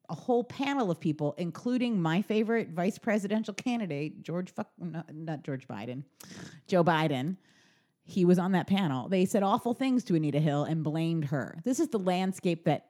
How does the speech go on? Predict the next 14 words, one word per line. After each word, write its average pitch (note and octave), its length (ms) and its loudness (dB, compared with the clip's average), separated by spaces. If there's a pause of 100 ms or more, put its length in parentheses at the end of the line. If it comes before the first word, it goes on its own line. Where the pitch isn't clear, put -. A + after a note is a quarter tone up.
Gwyneth D#3 320 2
Paltrow, C3+ 340 -2
Brad C3+ 240 -2
Pitt. - 220 -4
So G#3+ 120 -4
they C4 180 4
were D4+ 100 0
pretty D4+ 220 2
brave G3+ 340 2
to E3+ 80 -2
do F3 140 2
what F3 140 -2
they E3+ 100 -2
did. C#3+ 280 -4